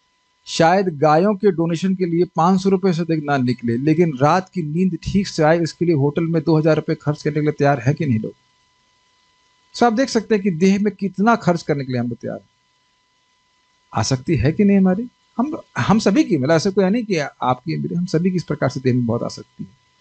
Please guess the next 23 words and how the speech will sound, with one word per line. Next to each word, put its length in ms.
जाया 240
जिसकी 360
है, 380
उसमें 320
बहुत 300
आसक्ति 440
है। 100
चाहे 140
मतलब 160
जिसकी 200
पत्नी 360
रहती, 320
पत्नी 420
में 140
लोग 220
बहुत 360
आसक्त 400
रहते, 280
सेवा 300
करती 360
हैं 340
और, 200
और 180